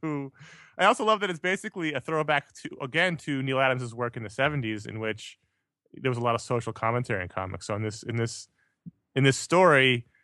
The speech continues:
Batman is fine when he's up against, like, the villains and up against the Riddler or the Joker. He's regu-, regular Batman, but when he's, when he's up against social problems like, uh,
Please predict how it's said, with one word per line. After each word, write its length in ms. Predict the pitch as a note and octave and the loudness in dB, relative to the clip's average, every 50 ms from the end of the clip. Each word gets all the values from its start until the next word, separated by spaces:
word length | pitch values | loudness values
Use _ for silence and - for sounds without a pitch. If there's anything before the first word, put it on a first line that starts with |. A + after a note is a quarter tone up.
| _ _ _ _ _ _ | _ _ _ _ _ _
Batman 760 | C3 B2+ C3 C#3 C#3 C#3 C#3 C3 C3 B2+ B2+ B2 B2+ B2 _ _ _ _ | 0 2 2 2 0 0 -2 0 0 0 -2 -2 -4 -6 _ _ _ _
is 200 | C#3 B2+ A#2 - | -6 -6 -6 -8
fine 380 | _ - D#3+ E3 E3+ F3+ F3 | _ -4 0 2 2 2 2
when 80 | D#3 C#3+ | 0 -2
he's 120 | C#3 B2 | -2 -2
up 140 | C3 B2 - | -2 -4 -4
against, 480 | B2+ A2+ B2+ B2 A#2+ A2+ A2+ - - - | -6 -4 -4 -4 -4 -4 -6 -14 -10 -6
like, 180 | B2+ A2+ A2 A2 _ _ _ _ | -6 -6 -6 -8 _ _ _ _
the 120 | A#2 A2+ | -10 -10
villains 440 | G#2+ A#2 C3+ D#3 C#3+ A2+ G2 - G#2 | -6 -4 -2 -2 0 -2 -2 -4 -6
and 100 | G2 G2 | -6 -8
up 100 | G2 A2 | -6 -6
against 220 | A#2 A2 G#2 A2 | -8 -8 -8 -8
the 60 | - | -8
Riddler 260 | F#2+ G#2 G#2+ G#2+ G#2+ G2+ | -6 -6 -4 -4 -4 -4
or 40 | |
the 80 | F#2+ F#2+ | -4 -4
Joker. 340 | F#2 G#2+ A2+ A#2 A2 G#2+ G2 | -2 0 0 0 0 0 -4
He's 160 | G#2 F#2+ F#2 | -4 -4 -8
regu-, 300 | - - G2 G#2 G2+ - - | -4 -2 -2 -2 -2 -2 -2
regular 220 | G#2+ A2 G2+ F#2+ | -2 0 0 -2
Batman, 360 | F2+ G2 A2+ A#2+ A2+ G#2 F#2 | 0 0 0 2 0 -2 -2
but 80 | F#2+ G#2+ | -2 -2
when 180 | G#2+ A2 A2 A2 | 0 0 0 -2
he's, 140 | A#2 A2 | -2 -2
when 100 | A#2+ A#2+ - - C3 | -2 -4 -2 0 0
he's 80 | C3 C#3 | 4 4
up 120 | D#3 D3 | 2 2
against 260 | C#3+ C3+ C#3+ A#2+ - | 2 0 0 0 2
social 280 | - C#3 C#3+ D3+ - D#3 | 4 4 4 4 4 0
problems 540 | A#2 - A#2 A2 G#2+ G#2 A2 G#2+ G#2+ G#2 G2+ | 2 2 4 4 4 2 2 -2 -2 -4 -4
like, 320 | A2 G#2 G#2 G2+ G2 - G#2+ | -2 -2 -2 -2 -2 -2 0
uh, 220 | G#2 G#2 G#2 G2+ | 2 2 2 2